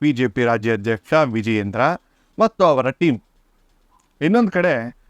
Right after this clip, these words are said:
ಕುಮಾರಸ್ವಾಮಿ ಯಾಕೋ ಲೈಟಾಗಿ ಡಿಸ್ಟರ್ಬ್ ಆದಂಗ್ ಕಾಣಿಸ್ತಾ ಇದೆ.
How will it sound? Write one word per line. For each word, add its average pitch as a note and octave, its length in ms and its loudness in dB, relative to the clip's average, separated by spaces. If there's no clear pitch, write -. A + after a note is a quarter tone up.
ಕುಮಾರಸ್ವಾಮಿ G#3 680 0
ಯಾಕೋ D#3+ 300 0
ಲೈಟಾಗಿ E3 1040 -2
ಡಿಸ್ಟರ್ಬ್ G3 400 0
ಆದಂಗ್ C3+ 260 0
ಕಾಣಿಸ್ತಾ C#3 360 -4
ಇದೆ. - 140 -14